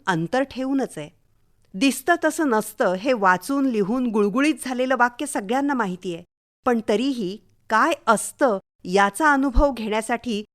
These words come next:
दिसणं हेही समाजात जरुरीचं झालेलं आहे आणि उगीचच चांगुलपणाच्या गोष्टी कृतीत आणून आपलं ऋण प्रतीत करावं लागतं. पोर्ट्रेट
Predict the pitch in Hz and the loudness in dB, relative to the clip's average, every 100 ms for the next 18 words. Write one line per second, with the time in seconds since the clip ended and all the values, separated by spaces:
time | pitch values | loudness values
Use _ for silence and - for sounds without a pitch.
0 | _ _ 156 208 185 269 302 220 220 208 | _ _ -6 -4 -2 2 2 2 0 0
1 | 180 175 285 320 262 262 277 208 220 226 | 0 0 -2 0 0 2 0 0 -2 0
2 | 220 214 226 202 185 185 180 165 - _ | -4 -4 -6 -4 -4 -4 -4 -8 -12 _
3 | - 208 240 240 202 285 311 277 185 - | -2 -2 -2 -4 0 0 2 -2 -2 -10
4 | - _ _ - 220 196 285 320 320 320 | -20 _ _ 2 2 4 2 4 4 2
5 | 330 294 269 - 311 - 254 285 269 240 | 2 2 0 0 -4 -2 -4 -2 0 2
6 | 240 233 - 220 262 269 247 247 254 208 | 0 0 0 2 4 2 4 0 -2 -4
7 | 214 220 - 180 156 165 156 - 175 175 | -2 -6 -4 -4 -4 -6 -8 -12 -16 -16
8 | _ _ _ _ _ _ _ _ 196 190 | _ _ _ _ _ _ _ _ 2 2
9 | 185 226 226 | 0 -2 -4